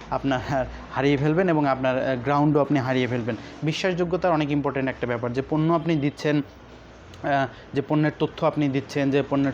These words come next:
ছবি আপনি দিচ্ছেন, সেটা যেন রিয়েলিস্টিক হয় এবং যে পণ্যের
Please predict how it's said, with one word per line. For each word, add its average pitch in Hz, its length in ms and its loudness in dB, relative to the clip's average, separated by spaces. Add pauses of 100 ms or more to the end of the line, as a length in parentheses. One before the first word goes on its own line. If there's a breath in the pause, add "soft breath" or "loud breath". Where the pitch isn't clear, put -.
ছবি 151 280 0
আপনি 143 200 0
দিচ্ছেন, 135 300 -2
সেটা 156 220 -2
যেন 156 240 4
রিয়েলিস্টিক 139 460 0
হয় 117 160 -4 (300 loud breath)
এবং 147 180 0 (280)
যে 139 240 2
পণ্যের 170 240 2